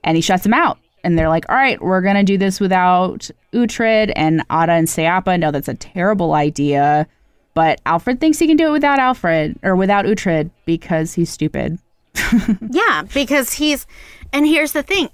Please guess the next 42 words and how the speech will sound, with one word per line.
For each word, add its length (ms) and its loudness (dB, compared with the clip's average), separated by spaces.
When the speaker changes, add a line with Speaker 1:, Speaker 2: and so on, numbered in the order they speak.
Speaker 2:
I 100 -2
mean, 180 0
he's 360 -4
enjoying 600 0
this, 460 -2
you 180 -4
know, 140 -4
this 260 -6
kind 240 -6
of 140 -10
reign 360 -4
of, 260 -6
things 220 0
are 80 2
going 300 0
pretty 280 -2
well. 240 0
I 80 0
mean, 140 4
he's, 260 0
he's 300 -4
gotta 220 -2
deal 180 -2
with 120 0
the 80 -6
brothers, 400 -2
but 200 2
Speaker 1:
Mm-hmm. 600 -6
Speaker 2:
things 240 2
are 80 2
going 340 2
marginally 640 0
better 260 0
than 200 -4
they 140 0
were, 460 0
you 120 -2
know, 100 -2
when 180 -2
we 100 -2
first 320 -4
started 420 -2